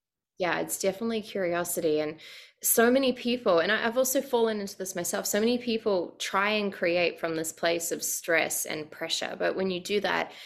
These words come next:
your whole system goes into contraction. And we can be in expansion or we can be in contraction, but we can't be in both at the same time. So people are either living their life from contraction and, and they have fear and they're worried and they're stressed and they're like, "Oh, I have to make this work."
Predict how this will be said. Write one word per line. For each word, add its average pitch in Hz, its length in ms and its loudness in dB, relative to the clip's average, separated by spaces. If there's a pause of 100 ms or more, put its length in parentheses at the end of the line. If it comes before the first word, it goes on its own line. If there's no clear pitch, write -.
(120)
your 196 100 4
whole 233 160 4
system 220 400 2
goes 175 260 2
into 175 180 -4
contraction. - 720 -6 (340)
And 185 320 -2
we 196 100 6
can 233 200 2
be 233 140 6
in 208 80 4
expansion 196 960 -2
or 175 100 2
we 175 80 4
can 175 160 -2
be 160 140 0
in 151 80 -4
contraction, 170 540 -2
but - 120 -2
we - 60 -8
can't 202 200 -4
be 190 80 -2
in 180 100 0
both 175 200 0
at 175 100 -2
the 170 80 -2
same 147 220 -2
time. 185 400 -4
So - 160 -2
people 220 280 2
are 175 80 0
either 175 320 2 (220)
living 214 240 4
their 175 140 -2
life 185 280 0
from 175 240 0
contraction 160 680 -4
and, 160 260 -4
and 156 220 -2
they 156 180 -4
have 165 180 -2
fear 208 360 0
and 180 140 -2
they're 156 120 0
worried 202 420 4
and 151 140 0
they're 147 80 -4
stressed - 480 -2
and - 100 -6
they're - 80 -4
like, - 220 -6
"Oh, 233 240 -8
I 226 40 -4
have 269 240 -2
to 269 200 -6
make 269 200 -4
this 262 260 4
work." 269 280 6